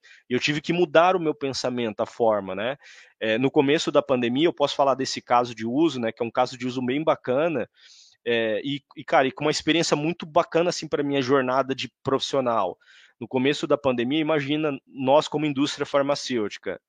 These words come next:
cara, o meu core é visitar médico, visitar hospitais, visitar, é, clínica,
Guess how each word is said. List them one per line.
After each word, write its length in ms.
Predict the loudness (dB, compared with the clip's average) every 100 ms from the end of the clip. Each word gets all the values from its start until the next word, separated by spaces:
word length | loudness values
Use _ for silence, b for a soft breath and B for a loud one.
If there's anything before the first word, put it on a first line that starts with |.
| -2
cara, 220 | 2 2
o 20 |
meu 160 | 2 0
core 440 | 6 6 8 4
é 20 |
visitar 420 | 0 -4 -6 -2
médico, 560 | -2 0 -2 -4 -12 -16 _ _
visitar 680 | -6 -6 0 2 4 4 4
hospitais, 680 | 2 -2 -8 0 2 2 -2
visitar, 800 | -6 -10 -2 0 2 2 2 -2 -6
é, 280 | -4 -2 -2
clínica, 580 | -2 -2 -2 -6 -10